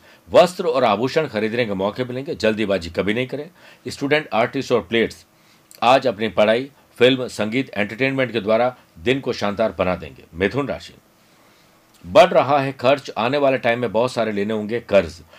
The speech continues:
ध्यान दीजिए। व्यवसाय में अधिक समय देने के बावजूद चाही गई सफलता नहीं मिलती है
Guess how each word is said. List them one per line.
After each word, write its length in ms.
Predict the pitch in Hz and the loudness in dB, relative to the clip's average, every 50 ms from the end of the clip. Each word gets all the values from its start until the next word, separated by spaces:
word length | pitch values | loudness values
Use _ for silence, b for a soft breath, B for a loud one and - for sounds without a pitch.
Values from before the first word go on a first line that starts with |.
| B B B - | B B B -2
ध्यान 220 | 98 98 101 101 | 0 0 2 0
दीजिए। 300 | 98 98 92 - 110 - - _ b b b b b b | -2 -4 -6 -8 -12 -14 -16 _ b b b b b b
व्यवसाय 400 | 101 123 147 143 - 160 160 160 | 2 4 4 4 4 4 4 4
में 120 | 165 147 | 2 0
अधिक 320 | - 120 123 120 180 180 - | -2 -2 0 0 -2 -4 -4
समय 260 | - 117 113 117 117 | -2 -2 -2 0 0
देने 220 | 104 107 113 120 | 0 0 0 0
के 60 | 113 107 | -2 0
बावजूद 460 | 95 92 92 98 92 107 98 85 - B B B B B B | 0 2 0 0 0 -4 -6 -8 -8 B B B B B B
चाही 220 | - 127 127 143 147 | 2 4 4 4 2
गई 160 | 139 143 131 | 0 -2 -2
सफलता 560 | - - 113 101 117 120 117 127 117 120 - - | 0 -2 -4 -2 -4 -4 -2 -2 -2 -2 -4 -4
नहीं 180 | 90 95 101 113 | -4 -4 -2 -2
मिलती 320 | 117 113 110 - 135 131 | -4 -6 -6 -6 -8 -8
है 160 | 117 127 151 | -8 -10 -12